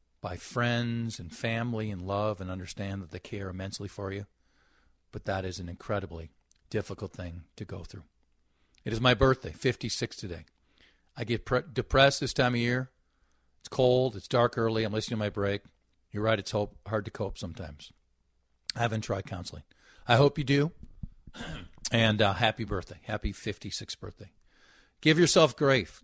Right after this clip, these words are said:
Grace. I let myself feel the feelings, and now tomorrow may be different.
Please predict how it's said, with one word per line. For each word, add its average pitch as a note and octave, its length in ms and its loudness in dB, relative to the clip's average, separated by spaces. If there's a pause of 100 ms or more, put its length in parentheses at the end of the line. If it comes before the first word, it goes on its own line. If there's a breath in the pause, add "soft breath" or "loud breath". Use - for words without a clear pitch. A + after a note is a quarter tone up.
(140)
Grace. B2 520 2 (1200)
I - 40 -8
let A#2+ 200 2
myself A#2 400 0
feel A2+ 180 -2
the G#2+ 80 -6
feelings, G#2+ 460 -2
and G2 80 -6
now G2 140 -2
tomorrow G2+ 340 -4
may G2+ 100 -4
be F#2+ 100 -4
different. F#2+ 380 -10